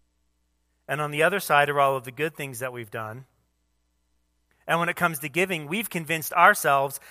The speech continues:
if we just give a lot, like, we're gonna outweigh that sin, right? The scales are gonna tip in our favor. We're gonna get to heaven. And Jesus is gonna be like, "Oh boy, it was a real close one. Um, good thing you gave on February third,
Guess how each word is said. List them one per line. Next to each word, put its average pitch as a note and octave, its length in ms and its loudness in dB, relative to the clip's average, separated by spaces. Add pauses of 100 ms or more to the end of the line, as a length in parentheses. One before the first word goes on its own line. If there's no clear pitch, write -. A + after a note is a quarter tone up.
if D3+ 180 -2
we A3 120 -4
just F#3+ 260 -2
give G3 200 4
a F#3 60 4
lot, C3+ 340 2 (180)
like, D3 160 0
we're D#3+ 120 -4
gonna D#3 200 -2
outweigh C#3 680 0 (220)
that B2 280 -2
sin, A2 320 -10
right? A2 200 -10
The A#2+ 60 -16
scales C#3 380 -4
are C3+ 40 -12
gonna B2+ 180 -10
tip - 240 -6
in C#3 60 -6
our C3+ 120 -2
favor. F#3+ 480 -2 (240)
We're D3+ 100 -2
gonna D3 160 -4
get D#3 220 0
to D#3 60 -4
heaven. D#3 420 0 (240)
And C3+ 160 -10
Jesus D3 340 -8
is C#3+ 80 -8
gonna D3 140 -8
be C3+ 100 -6
like, C3 360 -6
"Oh B3+ 200 -12
boy, F3+ 240 2
it F#3 80 2
was F3 160 -2
a F3 60 -4
real F3+ 100 2
close G3 340 -2
one. D3 240 -4 (260)
Um, C#3 340 0 (240)
good F3 180 0
thing F#3 160 -2
you E3+ 160 -6
gave D#3 480 0 (180)
on C#3 400 0
February D#3 800 0
third, D3+ 540 2